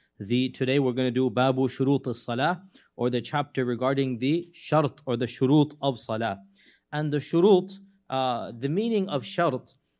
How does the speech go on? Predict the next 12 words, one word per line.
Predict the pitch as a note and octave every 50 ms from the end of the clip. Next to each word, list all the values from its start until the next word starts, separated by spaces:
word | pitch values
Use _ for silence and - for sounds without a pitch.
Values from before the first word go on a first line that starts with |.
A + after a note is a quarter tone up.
| _ _ -
is | D#3 E3+ F3+ F#3 E3 C#3+ - -
a | D3+ D#3 D#3+ D#3 D3+ -
precondition. | - - - G3+ G#3 F#3+ G3 - D#3+ C#3 B2 D3+ D3+ - - A#2 G2+ F#2+ - - - - _ _ _ _ _ _ -
And | - D#3+ E3+ F3 F3 F3+ D#3 - - - _ _ _ _ -
what | - C#3+ F3+ F3 D3+ D3+
this | F3 F#3 F3+ - E3
means | F3 G3+ G#3+ A3 G#3+ G3+ F#3+ G3
is | F#3+ E3 D3 C3
that | B2 D3+ D3+ E3+ E3+ - -
in | - D#3 D#3
order | D#3+ - F#3 G3+ A3 G3+ G#3 G3+
for | G3 G3 - E3 D#3+